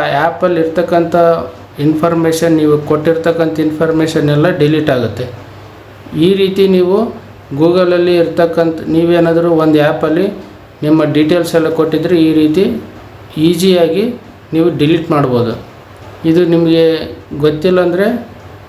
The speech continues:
ಗೊತ್ತಾಯಿತು ಅಂತಂದರೆ, ನಿಮಗೆ ಇಷ್ಟ ಆದರೆ ಈ ವಿಡಿಯೋಗೆ ಲೈಕ್ ಮಾಡಿ,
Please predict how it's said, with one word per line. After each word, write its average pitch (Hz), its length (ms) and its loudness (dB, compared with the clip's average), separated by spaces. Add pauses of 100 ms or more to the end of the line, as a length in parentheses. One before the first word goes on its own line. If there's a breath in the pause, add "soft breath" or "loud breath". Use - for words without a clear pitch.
(440)
ಗೊತ್ತಾಯಿತು 175 500 0
ಅಂತಂದರೆ, 165 480 0
ನಿಮಗೆ 165 360 0
ಇಷ್ಟ 147 160 -2
ಆದರೆ 165 280 2 (380)
ಈ 151 160 4 (100)
ವಿಡಿಯೋಗೆ 165 380 4
ಲೈಕ್ 160 320 0
ಮಾಡಿ, 151 260 2